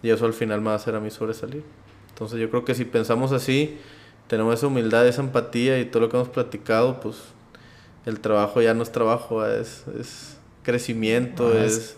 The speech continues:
Speaker 2: Como estás creciendo tú junto con la empresa y
Speaker 1: Es correcto.
Speaker 2: van rumbo al mismo, o sea, van hacia el mismo rumbo.
Speaker 1: Es
Speaker 2: Pero bueno,
Speaker 1: correcto.
Speaker 2: deja, leo esto,
Speaker 1: Dale,
Speaker 2: dice,
Speaker 1: dale.
Speaker 2: "Good leaders build products,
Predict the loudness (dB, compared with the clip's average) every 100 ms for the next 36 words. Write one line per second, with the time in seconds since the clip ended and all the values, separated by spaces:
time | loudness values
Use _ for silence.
0 | -4 0 2 0 -2 -2 -4 -4 -2 2
1 | 0 0 -2 0 -2 -4 -4 -4 -4 -2
2 | 0 2 2 2 0 -2 -8 -10 -12 -10
3 | 2 4 4 4 2 6 4 4 2 4
4 | 2 4 4 2 0 -6 -12 -18 -20 -20
5 | -20 -6 6 8 8 6 0 -2 0 2
6 | 0 0 -2 0 0 0 -6 -12 -8 -8
7 | 0 6 6 8 6 6 8 8 6 -2
8 | -12 -8 0 4 6 6 4 2 2 2
9 | 4 4 2 -2 -6 -12 -20 -20 -20 -20
10 | _ 2 6 6 8 8 10 8 6 6
11 | 6 6 10 10 10 4 -2 -8